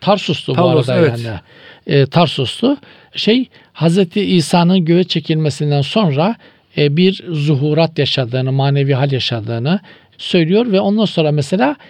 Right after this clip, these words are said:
Speaker 1: kendisini şey ilan ediyor. Peygamber ilan etmek istiyor. Kendini peygamber ilan edebilmek için Hazreti İsa'yı Tanrı'nın oğlu yapıyor.
Speaker 2: Evet.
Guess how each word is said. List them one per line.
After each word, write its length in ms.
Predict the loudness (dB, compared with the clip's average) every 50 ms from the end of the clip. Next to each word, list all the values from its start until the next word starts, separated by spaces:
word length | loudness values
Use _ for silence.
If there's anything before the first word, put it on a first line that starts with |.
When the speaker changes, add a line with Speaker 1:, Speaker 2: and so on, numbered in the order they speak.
| -20 _ _ -4
Speaker 1:
kendisini 440 | 0 2 2 2 0 0 0 0 2
şey 300 | 2 2 2 2 0 0
ilan 200 | -2 -2 -2 -4
ediyor. 460 | -4 -6 -6 -6 -6 -6 -6 -10 -12 _ _ _ _ 0
Peygamber 520 | 0 2 2 2 0 0 2 2 0 0
ilan 420 | -2 -4 -4 -2 0 0 0 0
etmek 320 | -2 -6 -6 -6 -6 -6 -6
istiyor. 300 | -6 -6 -4 -2 -2 -4 -4 -10 -20 -20 -20 -20 -20 _ -2
Kendini 340 | 0 2 4 4 2 2
peygamber 460 | 2 2 2 2 2 2 2 2 2 2
ilan 260 | 2 2 2 2 2
edebilmek 500 | 2 2 2 2 2 2 0 0 -2 -2
için 200 | -2 -2 0 2
Hazreti 400 | 2 2 2 2 0 0 0 2
İsa'yı 360 | 2 2 2 2 2 2 2
Tanrı'nın 420 | 2 0 0 0 0 0 0 2 4
oğlu 280 | 4 4 6 6 4
yapıyor. 520 | 4 4 2 0 -2 -2 -2 -2 -2 -2 -6 -12 _ _ -12 -12 -12 -12 -14 -18 -20 -20 -20 -20 -20 -20 -20 _ _ -2
Speaker 2:
Evet. 200 | 0 2 4 2